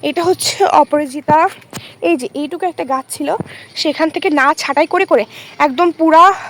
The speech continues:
অপরাজিতার গাছ হয়ে গেছে। একটা প্রজাপতি, এই যে অনেক, অনেক কিন্তু ফুল ফুটছে।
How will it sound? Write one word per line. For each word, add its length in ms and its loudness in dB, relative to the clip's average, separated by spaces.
অপরাজিতার 500 -4
গাছ 220 -2
হয়ে 140 -2
গেছে। 220 -8
একটা 200 -16
প্রজাপতি, 540 -12
এই 160 -20
যে 80 -20
অনেক, 160 -8
অনেক 200 -10
কিন্তু 200 -10
ফুল 160 -14
ফুটছে। 340 -20